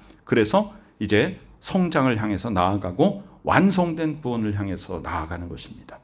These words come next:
그것이 이십삼 절에 성령의 처음 익은 열매를 우리가 이미 받았음에도 불구하고 속으로 탄식하며 지금 살아가는 거예요. 뭘 바라는 거예요?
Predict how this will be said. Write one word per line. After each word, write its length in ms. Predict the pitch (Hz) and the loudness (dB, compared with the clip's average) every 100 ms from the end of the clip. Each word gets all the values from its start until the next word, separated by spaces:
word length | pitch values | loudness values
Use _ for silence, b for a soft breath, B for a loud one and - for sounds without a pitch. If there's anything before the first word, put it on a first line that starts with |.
| _ _ _ - - | _ _ _ -20 0
그것이 480 | 117 104 101 185 B B _ | 4 4 2 -4 B B _
이십삼 460 | 117 110 - - 98 | -4 -4 -6 -6 -4
절에 440 | 87 82 107 170 B B B - | -4 -4 -4 -6 B B B -12
성령의 720 | - 139 143 151 151 151 147 | 4 6 8 4 2 0 -4
처음 380 | - 165 160 135 | -6 -2 0 0
익은 280 | 131 143 | 0 0
열매를 500 | 110 113 123 120 131 | 0 0 0 0 0
우리가 280 | 120 113 127 | 2 2 2
이미 300 | 120 127 143 | 4 4 2
받았음에도 920 | - 101 127 156 - 220 202 196 196 | -2 0 0 0 -2 -2 0 2 0
불구하고 1200 | 190 120 117 110 117 104 98 98 98 160 202 B B B | 0 2 2 0 2 2 2 -4 0 2 2 B B B
속으로 680 | - - 113 104 95 95 92 | -6 4 6 6 2 -2 -2
탄식하며 760 | - 226 233 - - 196 208 185 | -4 -2 -2 -4 -8 -8 -6 -8
지금 220 | - 151 | -8 -8
살아가는 520 | 147 151 151 151 - | -6 -6 -6 -8 -8
거예요. 260 | - - - B B | -8 -8 -12 B B
뭘 280 | 117 127 139 | 8 8 8
바라는 380 | 123 113 110 107 | 2 0 0 0
거예요? 220 | 104 | -2